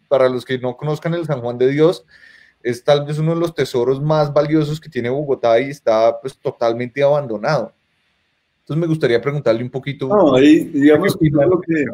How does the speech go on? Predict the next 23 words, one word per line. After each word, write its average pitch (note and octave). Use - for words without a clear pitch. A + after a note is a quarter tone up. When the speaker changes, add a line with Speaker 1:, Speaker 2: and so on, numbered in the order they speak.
Speaker 2:
nos-, C#3
nosotros, C3+
y D#3
por A#2+
eso A#2+
hablo C#3+
mucho C#3+
del, A#2+
del G#2
tema A#2+
técnico, B2+
tenemos F#2+
que A#2
en G2
algunos F#2+
elementos G2
ser G#2+
muy A2
técnicos. G2+
Yo F#2
no G#2
soy A2
patrimonialista, F#2+